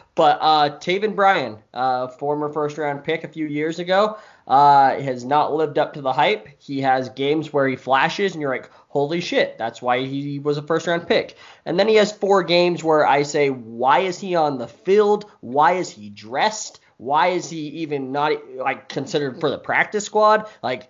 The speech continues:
just make him retire?" I don't know. He frustrates the hell out of me. What is the team? Let's see. This is, here's a trivia for you, Austin.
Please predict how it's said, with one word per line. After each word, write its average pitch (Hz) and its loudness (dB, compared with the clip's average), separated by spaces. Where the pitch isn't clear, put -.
just 156 -6
make 170 2
him 175 -2
retire?" 202 0
I 165 0
don't 147 -4
know. 95 -14
He 135 -12
frustrates 165 -4
the 143 -6
hell 147 4
out 147 6
of 143 -4
me. 143 -2
What 202 4
is - -4
the 254 -4
team? 185 -6
Let's 170 -2
see. 180 -4
This 165 -8
is, 160 -6
here's 233 -2
a 170 -2
trivia 131 -4
for 135 0
you, 131 4
Austin. 139 0